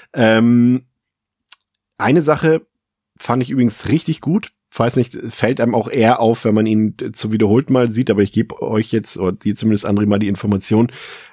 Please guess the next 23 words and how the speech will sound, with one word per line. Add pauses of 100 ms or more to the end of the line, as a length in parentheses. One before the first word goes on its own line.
ähm,
dass
der
Film
tatsächlich
ab
dem (100)
Einbruch
von
Arkin,
also
ab
dem
Moment,
in
dem
er
im
Haus (520)
ankommt, (360)
in
Echtzeit
abläuft.